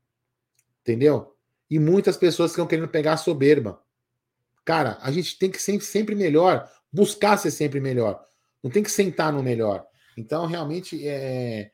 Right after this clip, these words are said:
e, e realmente isso, Zé Luiz, tem razão, cara. Eles estão desconstruindo o que foi feito. Agora, voltando a esse vídeo, deixa eu pegar mais uma pergunta antes de falar, vai. Aqui, ó, Leandro Valim, aleatório.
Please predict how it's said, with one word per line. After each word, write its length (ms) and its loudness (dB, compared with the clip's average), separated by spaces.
e, 200 -12
e 20 -4
realmente 460 0
isso, 160 -8
Zé 120 0
Luiz, 160 0
tem 120 -8
razão, 340 -4
cara. 200 -4
Eles 160 -4
estão 480 -8
desconstruindo 640 -4
o 20 -12
que 100 -20
foi 200 -6
feito. 420 -6
Agora, 400 0
voltando 320 -2
a 40 -2
esse 200 -6
vídeo, 400 -6
deixa 140 -8
eu 40 -8
pegar 180 -2
mais 120 0
uma 120 -4
pergunta 360 -4
antes 120 -8
de 60 -20
falar, 280 -8
vai. 260 -6
Aqui, 180 -10
ó, 40 -4
Leandro 280 -4
Valim, 300 -2
aleatório. 560 -4